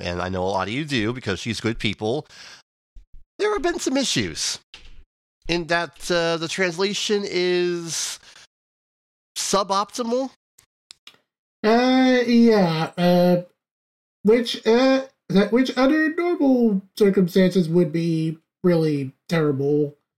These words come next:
Speaker 2: But other, uh, but otherwise, I mean, well, not a shrug. I mean, that would still suck with Kamen Rider fans. But it would just kinda be like a, "Oh, that's unfortunate." And what's really messed up is, uh, what preceded that.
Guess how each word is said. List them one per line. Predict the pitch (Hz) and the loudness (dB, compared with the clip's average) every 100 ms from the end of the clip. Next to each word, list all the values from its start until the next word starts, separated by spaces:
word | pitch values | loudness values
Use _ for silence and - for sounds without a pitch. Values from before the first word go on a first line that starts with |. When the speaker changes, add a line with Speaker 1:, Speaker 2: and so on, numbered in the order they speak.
| _ _ _ | _ _ _
Speaker 2:
But | 214 220 | 2 4
other, | 202 226 | 4 4
uh, | 220 233 | 4 4
but | 226 226 | 6 4
otherwise, | 220 208 196 190 180 - _ | 4 4 6 6 4 -2 _
I | 185 | 2
mean, | 180 180 | 4 4
well, | 175 | 4
not | 175 170 | 4 2
a | 147 | -2
shrug. | - 151 139 143 | -4 -4 -4 -4
I | 143 | -2
mean, | 143 | 0
that | 143 139 | 0 0
would | 151 135 | -2 0
still | 147 135 | -2 -2
suck | 147 131 | -2 -4
with | 127 | -4
Kamen | 139 127 | -4 -6
Rider | 123 127 | -8 -8
fans. | 131 131 135 135 135 - _ _ _ _ - | -8 -8 -6 -8 -10 -14 _ _ _ _ 2
But | |
it | 220 | 4
would | 277 240 | 6 4
just | 233 | 4
kinda | 220 190 | 4 6
be | 190 | 6
like | 175 165 165 | 4 2 0
a, | 160 147 | 0 0
"Oh, | 151 | 0
that's | 143 135 | -2 -4
unfortunate." | 143 131 147 135 139 135 131 _ _ _ _ - | -6 -2 -2 -2 -6 -8 -10 _ _ _ _ -2
And | 175 | 2
what's | 196 220 262 | 4 2 2
really | 403 480 233 | 4 4 4
messed | 190 180 - | 4 4 2
up | 196 180 180 | 2 2 2
is, | 180 170 | 2 4
uh, | 175 175 | 4 2
what | 175 151 - | 0 -4 0
preceded | 208 196 269 160 117 | 0 2 2 0 -4
that. | 123 123 131 | -10 -12 -14